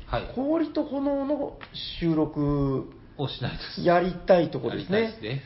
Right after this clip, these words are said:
Speaker 1: はい。
Speaker 2: だいぶ前、もう一年経ってますね、あれね。
Speaker 1: そうっすね。
Speaker 2: 一年以上前に、テラミ収録やって、
Speaker 1: はい、はい。
Speaker 2: 次は拡張です、キラリっつって。
Speaker 1: <laughs>
Speaker 2: まあ、あれからもう早い一年ぐらいが経つという。
Speaker 1: 経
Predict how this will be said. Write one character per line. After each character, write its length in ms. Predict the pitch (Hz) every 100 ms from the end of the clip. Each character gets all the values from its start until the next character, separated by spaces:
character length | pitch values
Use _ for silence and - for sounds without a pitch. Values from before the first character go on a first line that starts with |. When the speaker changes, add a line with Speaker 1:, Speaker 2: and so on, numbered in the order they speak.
| -
Speaker 1:
は 280 | 113 127
い。 0 | -
Speaker 2:
だ 220 | 247 349
い 140 | 370
ぶ 140 | 359 349
前、 180 | 349
も 140 | 240 302
う 60 |
一 140 | 240 339
年 160 | 392
経 80 | -
っ 40 | 240
て 120 | 202
ま 100 | 139
す 60 |
ね、 60 | 127
あ 80 | 120
れ 80 | 110
ね。 260 | 127 131 -
Speaker 1:
そ 160 | 185
う 20 | 143
っ 20 |
す 160 | - 95
ね。 80 |
Speaker 2:
一 200 | 98 170
年 160 | 247 285
以 60 | 285
上 160 | 233
前 240 | 185 185 185
に、 400 | 226 143 - - - - -
テ 80 | 156
ラ 120 | 151
ミ 800 | 151 151 151 147 143 143 139 - - -
収 200 | - 160
録 280 | 131 127
や 160 | 120 131
っ 180 | 131 -
て、 300 | 139 131 127
Speaker 1:
は 100 | 120
い、 40 |
は 180 | 98 -
い。 60 | 92 - -
Speaker 2:
次 200 | - 147
は 100 | 196
拡 260 | - 131 -
張 180 | 190 160
で 120 | 147
す、 60 | 139 -
キ 60 | -
ラ 100 | -
リ 60 | -
っ 20 |
つ 40 |
っ 320 | - - -
て。 420 | - 120 107 - - - - - -
Speaker 1:
<laughs> 480 | - - - - 160
Speaker 2:
ま 100 | 147
あ、 20 |
あ 40 | 127
れ 100 | 127
か 100 | 123
ら 140 | 117
も 120 | 117
う 40 | 101
早 260 | 123 113
い 60 | -
一 180 | - 120
年 180 | 73
ぐ 80 | -
ら 100 | -
い 40 | -
が 80 |
経 120 | - -
つ 120 | -
と 60 | 151
い 100 | -
う。 60 |
Speaker 1:
経 60 | -